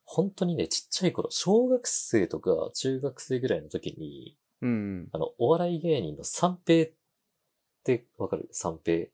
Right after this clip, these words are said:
Speaker 2: おー、あの、三平ですの人だよね。
Speaker 1: あ、そうそうそう。三平がテレビで言ってた言葉が未だに忘れられなくて、
Speaker 2: うん。うんうん。
Speaker 1: あの、「ブームって終わりがあるからブームって言うんですよ」って言ってて。
Speaker 2: あー、なるほどね。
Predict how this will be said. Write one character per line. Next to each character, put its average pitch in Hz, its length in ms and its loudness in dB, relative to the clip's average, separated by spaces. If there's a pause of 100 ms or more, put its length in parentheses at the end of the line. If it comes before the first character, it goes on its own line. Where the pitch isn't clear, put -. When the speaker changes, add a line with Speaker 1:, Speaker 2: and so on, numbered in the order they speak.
(360)
Speaker 2:
お 139 400 6
ー、 - 140 -4
あ 110 220 -4
の、 107 80 -2
三 113 360 -4
平 107 260 4
で 104 80 0
す - 100 -10
の 90 60 -4
人 92 140 -4
だ - 60 0
よ - 80 -4
ね。 - 240 -12
Speaker 1:
あ、 - 120 -2
そ 107 180 4
う - 20 0
そ - 200 0
う - 20 -2
そ - 200 -2
う。 - 80 -10 (680)
三 170 340 2
平 170 240 4
が 139 380 4
テ 170 120 0
レ 113 100 4
ビ 78 120 -4
で 78 380 0
言 92 100 -6
っ - 20 -20
て - 180 -4
た 110 100 6
言 92 60 -2
葉 101 280 0
が - 80 0
未 110 240 0
だ 131 80 -2
に 123 80 -4
忘 110 180 0
れ 113 80 4
ら 113 80 4
れ 113 100 2
な 107 100 -6
く - 80 -18
て、 64 340 -6 (160)
Speaker 2:
う 127 60 -2
ん。 - 20 2
う - 20 2
ん - 20 2
う 107 40 0 (260)
ん。 98 140 -16 (840)
Speaker 1:
あ - 100 -10
の、 - 220 -12 (220)
「ブ 120 240 2
ー 110 40 -4
ム 90 100 0
っ - 20 -4
て - 260 -8 (240)
終 104 80 4
わ 117 200 8
り 139 60 -4
が 147 100 2
あ 143 40 0
る 131 80 -2
か - 80 2
ら 80 80 6
ブ 90 160 0
ー 82 40 -2
ム 80 80 -6
っ - 20 -16
て - 180 -6
言 78 60 -2
う 76 40 -4
ん - 20 -10
で 73 100 -4
す - 120 -4
よ」 65 60 -16
っ - 40 -20
て - 200 -10
言 - 20 -18
っ - 40 -18
て - 80 -10
て。 - 200 -16 (520)
Speaker 2:
あ - 0 -
ー、 98 1120 2
な 110 100 4
る 110 80 4
ほ 113 120 2
ど 110 100 4
ね。 110 180 2